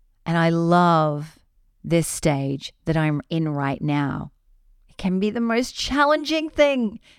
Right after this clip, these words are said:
to witness and honor and accept when we're going through the tough stuff. I get it. I feel you.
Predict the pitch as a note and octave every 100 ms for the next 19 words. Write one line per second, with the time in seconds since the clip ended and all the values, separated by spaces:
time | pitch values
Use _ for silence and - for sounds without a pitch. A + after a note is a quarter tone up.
0 | _ - D4 A#3 B3+ B3 A#3 A3+ A3 A#3+
1 | G#3+ G#3+ A#3+ A#3+ G#3+ G#3 G#3+ A3 - -
2 | A3+ G#3 - - G3 F#3+ F#3+ G3 F#3+ F#3
3 | - G3+ F#3 - - - - - G#2 -
4 | - _ _ _ _ _ _ - F3 -
5 | G3+ G#3+ G3+ D3+ - - - _ _ _
6 | _ _ _ _ _ - - F#3+ G3+ G#3
7 | E3+ D3